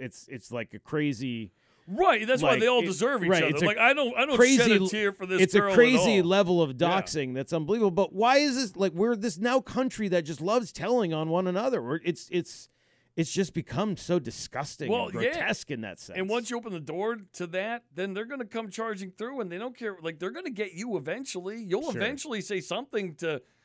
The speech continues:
Speaker 2: to someone that someone doesn't like, and they'll eventually come for you too.
Speaker 1: Yep.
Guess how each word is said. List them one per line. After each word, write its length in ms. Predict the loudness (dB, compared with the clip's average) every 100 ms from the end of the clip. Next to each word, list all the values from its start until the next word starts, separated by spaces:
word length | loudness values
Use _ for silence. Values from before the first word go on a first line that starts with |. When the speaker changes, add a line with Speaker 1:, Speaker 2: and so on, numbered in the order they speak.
| _
Speaker 2:
to 120 | -8 -4
someone 360 | -4 -2 -4
that 120 | -4 -6
someone 320 | -6 -6 -6
doesn't 320 | -8 -8 -8
like, 300 | -6 -6 -6
and 120 | -8
they'll 180 | -6 -6
eventually 400 | -4 -6 -6 -10
come 220 | -8 -10 -10
for 80 |
you 240 | -12 -10 -8
too. 340 | -6 -6 -8 -14
Speaker 1:
Yep. 200 | -8 -8